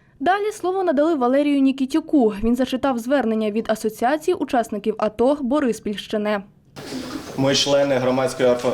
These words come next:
Speaker 2: організації Асоціації учасників ато Бориспільщини, учасників бойових дій безчесної російсько-української війни.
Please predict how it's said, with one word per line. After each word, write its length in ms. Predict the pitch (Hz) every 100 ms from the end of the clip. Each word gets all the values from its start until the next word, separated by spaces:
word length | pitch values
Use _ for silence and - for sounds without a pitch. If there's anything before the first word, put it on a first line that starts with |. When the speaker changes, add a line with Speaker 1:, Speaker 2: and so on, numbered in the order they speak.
| -
Speaker 2:
організації 800 | 123 123 123 120 131 127 - 117
Асоціації 720 | 113 113 117 107 120 117 123
учасників 560 | 117 120 117 117 120 113
ато 180 | 113
Бориспільщини, 720 | 113 120 123 - 104 - 98 92 - - - -
учасників 580 | 113 - 135 143 135 135
бойових 400 | 123 123 120 117
дій 240 | 110 127 - -
безчесної 640 | 113 127 - 131 - 131
російсько-української 1000 | 123 123 123 123 127 123 120 117 107 127
війни. 420 | 120 123 117 104